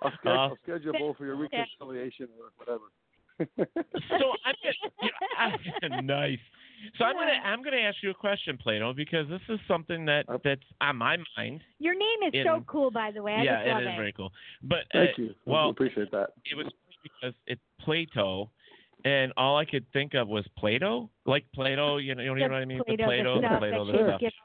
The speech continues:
Speaker 3: all over the place and
Speaker 1: Yeah,
Speaker 3: it gets
Speaker 2: But it's
Speaker 3: on
Speaker 2: cool.
Speaker 3: the carpet.
Speaker 1: I'm pretty flexible,
Speaker 2: I
Speaker 1: yeah.
Speaker 2: Yeah.
Speaker 3: No,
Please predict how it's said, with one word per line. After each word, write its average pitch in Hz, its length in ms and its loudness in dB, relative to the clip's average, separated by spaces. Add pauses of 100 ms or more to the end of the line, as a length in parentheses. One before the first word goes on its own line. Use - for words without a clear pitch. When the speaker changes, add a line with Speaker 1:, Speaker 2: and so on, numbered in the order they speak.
(100)
Speaker 3:
all 214 80 -14
over 208 120 -4
the 208 100 -4 (240)
place 208 180 -4
and 185 120 0
Speaker 1:
Yeah, 320 40 2
Speaker 3:
it 302 40 4
gets - 0 -
Speaker 2:
But - 100 6
it's - 80 -4
Speaker 3:
on - 80 0
Speaker 2:
cool. 143 100 2
Speaker 3:
the 107 60 0
carpet. 208 320 0
Speaker 1:
I'm 208 80 0
pretty 175 240 2
flexible, 151 320 -2
Speaker 2:
I 226 100 2
Speaker 1:
yeah. 120 240 -2 (1120)
Speaker 2:
Yeah. 151 300 2 (240)
Speaker 3:
No, - 80 -6